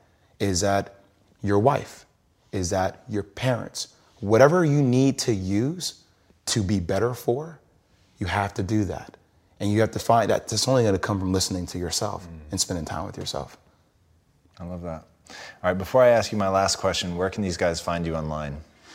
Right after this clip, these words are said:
Speaker 1: Uh, hopefully everywhere. I'm trying to be everywhere. Uh, try to lighten up the conversation a little bit. Uh, uh, I, I do stuff all over. I mean, social media between Twitter, Instagram, and, and Facebook. And, um, I'm trying all these different new shows. You know, I'm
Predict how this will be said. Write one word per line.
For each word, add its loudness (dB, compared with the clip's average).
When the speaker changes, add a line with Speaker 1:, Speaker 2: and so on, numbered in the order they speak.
Speaker 1:
Uh, 12
hopefully 12
everywhere. 12
I'm 4
trying 12
to 12
be 12
everywhere. 12
Uh, 12
try 8
to 6
lighten 6
up 2
the -2
conversation 2
a 0
little 6
bit. 4
Uh, 10
uh, 10
I, 12
I 10
do 6
stuff 8
all 10
over. 8
I 4
mean, 2
social 2
media 2
between 0
Twitter, 0
Instagram, -2
and, -6
and -2
Facebook. 2
And, -4
um, 0
I'm -2
trying 6
all 6
these 2
different 0
new 2
shows. 4
You -2
know, 0
I'm -4